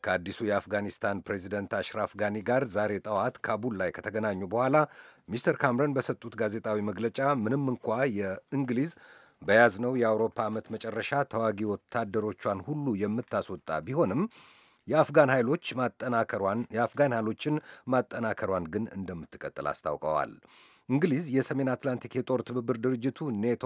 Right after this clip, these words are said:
አካል የሆኑ ሦስት ሺህ ወታደሮች አፍጋኒስታን ውስጥ አሏት። ሚስተር ጋኒና በፕሬዝደንታዊ ምርጫው ፉክክር ወቅት ተቀናቃኛቸው የነበሩት አብዱላ አብዱላ የአንድነት መንግስት መመስረት መቻላቸውን የእንግሊዙ ጠቅላይ ሚኒስትር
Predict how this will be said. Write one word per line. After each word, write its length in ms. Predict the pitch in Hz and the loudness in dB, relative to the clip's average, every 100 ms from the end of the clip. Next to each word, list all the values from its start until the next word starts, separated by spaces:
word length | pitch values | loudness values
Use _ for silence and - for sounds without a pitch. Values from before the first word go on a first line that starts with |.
| 107 | -2
አካል 300 | 104 - 92 | -2 -2 -2
የሆኑ 240 | 117 135 156 165 - - - | 0 2 2 0 -10 -20 -8
ሦስት 300 | 151 131 - | -4 -4 -4
ሺህ 220 | 117 117 | -6 -4
ወታደሮች 600 | 110 - 113 95 117 - | -6 -4 -4 -4 -6 -4
አፍጋኒስታን 600 | 107 - 92 85 - 78 | -6 -4 -6 -6 -4 -4
ውስጥ 160 | 78 - | -4 -4
አሏት። 380 | 80 69 64 - - _ _ _ _ _ _ _ - | -4 -2 -6 -8 -18 _ _ _ _ _ _ _ -18
ሚስተር 320 | 80 87 85 78 | -10 -6 -4 4
ጋኒና 400 | 113 120 101 117 151 - - - - | 6 6 4 6 4 2 -18 -20 -6
በፕሬዝደንታዊ 1000 | 107 110 107 - 147 170 139 120 117 104 101 85 76 | 6 6 6 2 -2 0 0 0 0 0 0 -2 -4
ምርጫው 400 | 98 - 95 78 | -8 -4 -2 -2
ፉክክር 380 | - 107 - 90 | -4 -6 -6 -6
ወቅት 200 | 165 - | -6 -6
ተቀናቃኛቸው 800 | - 92 92 85 85 80 80 - | -14 -8 -6 -6 -8 -8 -8 -8
የነበሩት 460 | 80 78 73 76 - | -12 -10 -8 -8 -6
አብዱላ 340 | 76 69 80 82 | -8 -6 -6 -6
አብዱላ 300 | 92 135 165 170 - - - | -2 6 8 6 2 -18 -4
የአንድነት 560 | 143 131 123 120 120 - | -2 2 2 2 0 -2
መንግስት 480 | 92 107 98 107 - 92 | -4 -4 -4 -6 -6 -8
መመስረት 440 | 92 87 90 87 | -8 -8 -8 -10
መቻላቸውን 720 | 85 - 82 71 - 87 98 | -12 -8 -6 -6 -10 -8 -6
የእንግሊዙ 420 | 98 87 78 76 73 | -6 -8 -10 -14 -14
ጠቅላይ 300 | - - 73 73 | -14 -12 -12 -10
ሚኒስትር 380 | 87 - 135 | -12 -6 -6